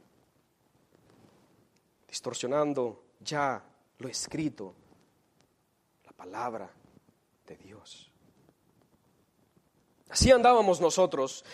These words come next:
deleitándonos en ese sistema gobernado por Satanás.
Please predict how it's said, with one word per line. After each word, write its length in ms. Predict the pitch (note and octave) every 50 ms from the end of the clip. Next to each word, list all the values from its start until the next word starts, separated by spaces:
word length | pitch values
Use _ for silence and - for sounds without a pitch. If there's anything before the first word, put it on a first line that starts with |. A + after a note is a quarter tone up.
| -
deleitándonos 920 | - - A3+ A#3 A#3 A#3 A3+ - C4+ C#4+ D4 D4 C#4 C#4+ C4+ C#4 C4 C4
en 120 | C4+ A#3+ C4
ese 560 | C#4 C4 - D4 C#4 C#4 - - - - -
sistema 840 | - - - C4 A3+ - - - - - C#4+ C#4 D4+ D4 C#4+ C#4
gobernado 800 | C4+ B3 B3 B3 A#3+ G#3 G#3 A3 A3+ A3+ C4 C#4+ D4 A#3+ A#3+ F3+
por 160 | - G3+ F#3+ -
Satanás. 880 | - F#3+ E3+ - F3 E3 E3 E3 D#3 C#3 A#2 - - - - - _